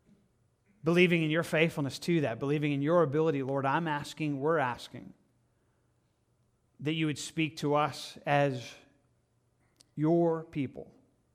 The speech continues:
We ask for that in Jesus' name. Amen.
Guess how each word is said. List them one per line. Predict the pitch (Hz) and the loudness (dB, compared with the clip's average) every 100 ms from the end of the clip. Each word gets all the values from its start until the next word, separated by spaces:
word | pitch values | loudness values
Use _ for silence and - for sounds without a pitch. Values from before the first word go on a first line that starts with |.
| _ _ _ _ _ _ _ | _ _ _ _ _ _ _
We | 135 139 | -2 2
ask | 156 - | 0 0
for | 156 | -6
that | 120 - - _ _ _ - | -6 -8 -16 _ _ _ -6
in | 139 | -4
Jesus' | 131 139 120 131 135 | -2 -4 -4 -8 -8
name. | 117 - - _ _ _ _ - - _ _ 135 | -8 -10 -20 _ _ _ _ -20 -20 _ _ -2
Amen. | 151 208 139 | 4 4 2